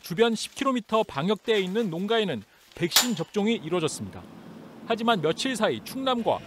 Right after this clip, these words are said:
경기도에서 확진 농가가 늘어나고 의심 사례도 잇따르는 등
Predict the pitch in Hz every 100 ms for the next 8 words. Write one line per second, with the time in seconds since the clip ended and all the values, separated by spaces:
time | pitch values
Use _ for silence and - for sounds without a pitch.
0 | - - 160 196 240 208 - 110 - 208
1 | 254 247 220 202 165 143 214 190 135 92
2 | - - - - 170 214 247 247 226 208
3 | 233 165 - 226 208 165 120